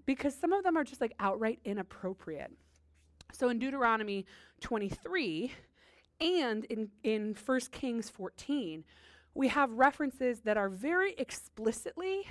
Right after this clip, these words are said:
about temple prostitutes. Um, in Deuteronomy, it's a reference to female temple prostitutes. In First Kings, it's a reference for male temple prostitutes.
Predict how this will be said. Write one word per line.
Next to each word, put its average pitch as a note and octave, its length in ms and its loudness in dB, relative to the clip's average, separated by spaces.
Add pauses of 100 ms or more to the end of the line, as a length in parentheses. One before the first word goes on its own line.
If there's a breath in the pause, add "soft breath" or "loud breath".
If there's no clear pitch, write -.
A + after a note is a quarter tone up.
(240 loud breath)
about G#3+ 640 2 (340 loud breath)
temple A3+ 320 -2
prostitutes. - 920 -10 (600 loud breath)
Um, F#3 640 0
in F#3+ 480 -2 (180)
Deuteronomy, D4 680 2 (200 loud breath)
it's - 120 -14
a - 20 -8
reference F#3+ 320 0
to F#3+ 80 -10
female D#4 400 -2 (100)
temple C4+ 240 -2
prostitutes. A#3 600 -6 (320 loud breath)
In F#3+ 80 -6
First F3+ 240 -10
Kings, C4+ 480 -4 (280 soft breath)
it's G#3 140 -8
a G3 380 2
reference F#3+ 340 0
for F3+ 140 -8
male F#3 400 -4
temple F3 240 -10
prostitutes. - 640 -12